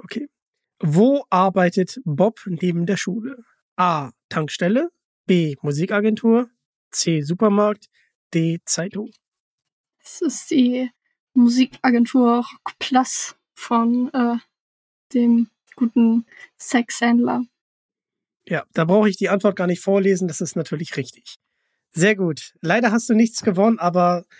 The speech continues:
Speaker 1: Hammer. Das ging ja wie aus der Pistole geschossen. Ja, dann kommen wir auch so langsam zum Ende. Was möchtest du den drei Fragezeichen-Fans denn noch mit auf den Weg geben?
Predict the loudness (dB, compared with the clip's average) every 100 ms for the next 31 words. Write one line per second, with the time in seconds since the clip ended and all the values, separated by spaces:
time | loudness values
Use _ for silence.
0 | -20 _ -20 -2 0 0 -2 -4 -10 -8
1 | -8 0 2 4 2 2 0 0 -2 -4
2 | -4 -2 -4 -6 -10 -12 -14 -16 _ _
3 | _ _ 0 4 4 4 0 -8 -6 2
4 | 4 4 0 _ -4 -2 0 -2 -2 0
5 | 2 0 0 -2 -2 -4 -2 2 2 2
6 | 0 -2 _ _ _ _ -6 0 2 2
7 | 0 4 4 4 2 0 2 0 0 0
8 | 0 0 0 -2 0 2 2 0 -2 -4
9 | -4 -6 -8 -10 -12 -12 -14